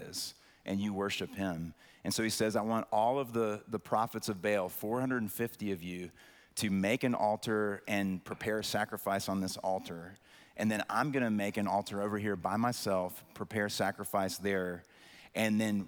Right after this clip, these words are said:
what we're gonna do is we're gonna call down fire from heaven from our gods. And whichever sacrifice is, is lit up in fire, um, that's the real God." And so it says, "For hours, these false prophets of Baal are crying out and no one's answering."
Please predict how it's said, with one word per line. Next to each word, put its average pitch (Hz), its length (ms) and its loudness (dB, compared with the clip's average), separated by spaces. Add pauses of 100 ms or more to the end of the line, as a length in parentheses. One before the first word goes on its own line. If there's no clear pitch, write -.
what 104 220 0
we're 123 80 0
gonna 123 200 2
do 135 260 0
is 107 120 -2
we're 110 100 -6
gonna 110 160 0
call 110 280 0
down 110 260 0
fire 104 360 0
from 95 200 -4
heaven 90 360 -2
from 92 200 -4
our 87 120 -2
gods. 87 540 -4
And 98 140 -2
whichever 117 340 2
sacrifice 104 920 0 (520)
is, 98 400 0
is 92 260 -2 (200)
lit 107 240 2
up 113 200 2
in 101 120 -2
fire, 101 640 0
um, 92 240 0
that's 98 300 0
the 104 100 -6
real 98 240 -2
God." 87 400 0 (460)
And 113 100 2
so 123 140 4
it 107 60 2
says, 120 260 2
"For - 260 -2
hours, 117 520 2
these 104 180 -2
false 110 280 0
prophets 113 480 0
of 95 140 -4
Baal 107 440 2 (280)
are 107 140 2
crying 120 520 2
out 101 340 0 (100)
and 101 220 4
no 104 160 2
one's 127 220 2
answering." 92 720 -4